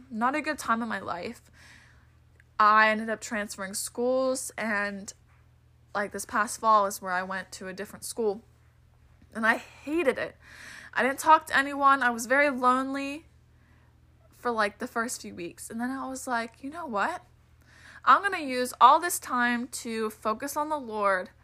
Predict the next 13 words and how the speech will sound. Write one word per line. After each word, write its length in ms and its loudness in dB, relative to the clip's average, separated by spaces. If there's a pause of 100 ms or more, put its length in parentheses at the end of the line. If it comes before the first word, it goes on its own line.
(420)
and 140 -14
get 260 0
back 380 8
into 640 -6 (480)
his 260 -8
word, 380 2
his 140 -8
scripture, 560 -6
and 180 -8
just 160 -14
learn 200 -4
about 240 -4
him." 380 -12